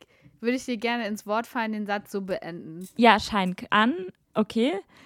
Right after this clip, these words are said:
Speaker 2: Ich will's noch weiterführen. Für mich bedeutet es, ähm, dass ja immer dieser Faktor von irgendwann ist man wahrscheinlich nicht mehr zusammen, halt
Speaker 1: Mhm.
Speaker 2: so über dieser Beziehung thront, im,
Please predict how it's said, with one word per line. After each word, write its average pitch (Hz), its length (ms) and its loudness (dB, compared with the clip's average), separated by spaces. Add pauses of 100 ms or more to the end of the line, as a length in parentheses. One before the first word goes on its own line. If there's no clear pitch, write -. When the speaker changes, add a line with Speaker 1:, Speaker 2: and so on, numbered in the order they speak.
(160)
Speaker 2:
Ich - 180 -6
will's 233 300 0
noch 214 180 0
weiterführen. 269 720 2 (240)
Für 226 200 -2
mich 262 540 2 (320)
bedeutet 226 600 0
es, 254 420 -4 (380)
ähm, 214 560 -2 (460)
dass 214 520 2 (160)
ja 202 280 0
immer 262 320 2
dieser 208 320 -2
Faktor 220 520 -2
von 190 280 -4
irgendwann 214 440 -2
ist - 140 -10
man 185 120 -4
wahrscheinlich 185 440 -4
nicht 226 220 2
mehr 165 160 -2
zusammen, 170 720 -4 (380)
halt 196 280 4 (180)
Speaker 1:
Mhm. 220 140 -2
Speaker 2:
so 214 180 6
über 277 380 2
dieser 233 220 2
Beziehung 233 600 -2
thront, 170 540 -4
im, 254 260 2